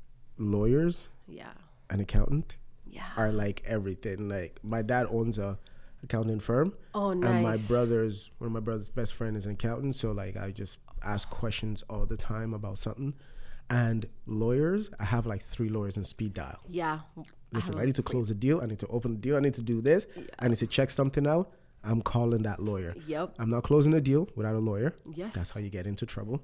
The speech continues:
Speaker 2: Yes, you can't
Speaker 1: I'm just
Speaker 2: actually
Speaker 1: gonna
Speaker 2: do it.
Speaker 1: say, 'cause people were like, "Oh, I wanna save that money." Okay, you're gonna save two thousand dollars. And
Speaker 2: But can, you can't even close without a lawyer.
Speaker 1: Yeah. You, some people, you know.
Speaker 2: Oh.
Speaker 1: Yeah. Some people have their,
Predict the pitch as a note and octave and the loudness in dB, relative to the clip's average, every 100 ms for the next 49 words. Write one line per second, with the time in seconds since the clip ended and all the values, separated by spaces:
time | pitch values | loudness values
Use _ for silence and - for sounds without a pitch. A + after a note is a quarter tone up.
0 | - F#3 - - - E3+ - F3 - G#2+ | -8 -16 -16 -20 -16 -14 -10 -8 -2 -2
1 | G#2 A2+ - B2+ C3 - C3+ D3 B2+ - | 0 0 4 4 4 6 6 6 4 6
2 | D#3+ F3 D#3+ D3+ F#3+ E3 F3+ F3 - E3 | 6 8 8 6 4 6 4 2 2 4
3 | F3 D3+ D3+ D#3+ E3 C3+ G2+ C#3+ A2 A2+ | 2 2 0 2 4 4 2 0 0 2
4 | A#2+ C#3+ B2+ - - B2+ A#2 G#2 - B2 | 4 4 4 0 0 2 2 0 -4 -4
5 | A#2+ A#2+ A#2 A#2 A2+ C#3 F3 - - - | -2 0 0 0 0 0 -2 -4 -16 -20
6 | - - - - A#2 A2 A2 A2 - D#4 | -20 -20 -20 -4 2 2 4 4 4 0
7 | D#4+ A4+ A#4 F#4+ E4 D#4 G3+ D3+ D3 - | 0 2 2 2 0 0 0 0 -2 -6
8 | G2 - - A#2+ G#2+ - - B2 C3+ - | -8 -8 -4 -4 -4 -8 -2 -2 -2 -4
9 | - D#3 C#3+ C3 B2 A#2 - - G#2+ - | 0 2 2 4 2 0 -2 0 0 -2
10 | - D#3 C#3+ C#3+ - - C3 C#3 - B2+ | -4 -4 -4 0 2 4 2 -2 -2 0
11 | A#2+ A2 A2 G2+ G#2+ G2+ A2+ A2 | 2 0 0 0 -2 -4 0 4